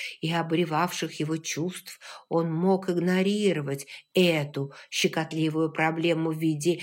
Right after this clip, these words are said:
Грея-узника. Но не замечать её дальше уже нельзя. Джейми должен был немедленно сообщить о Грее Лафайету, Ли и Вашингтону.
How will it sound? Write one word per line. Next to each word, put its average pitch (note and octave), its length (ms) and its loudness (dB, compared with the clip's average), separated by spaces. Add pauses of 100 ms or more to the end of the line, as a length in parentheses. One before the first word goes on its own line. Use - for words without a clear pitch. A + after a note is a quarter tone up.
(140)
Грея-узника. E3 1400 0 (480)
Но F3+ 320 4
не D#3+ 180 -2
замечать E3+ 600 -2
её D#3 200 -2
дальше D#3 460 -4
уже D#3+ 240 -4
нельзя. F3 680 -4 (960)
Джейми D3+ 460 -2
должен C#3 460 -6
был C#3+ 200 -2
немедленно C#3+ 760 -2
сообщить C#3 720 -6 (220)
о D3+ 160 -2
Грее C#3+ 460 -2
Лафайету, D3 1040 -4 (460)
Ли E3 680 -2 (220)
и D#3+ 140 -4
Вашингтону. A2+ 1000 -8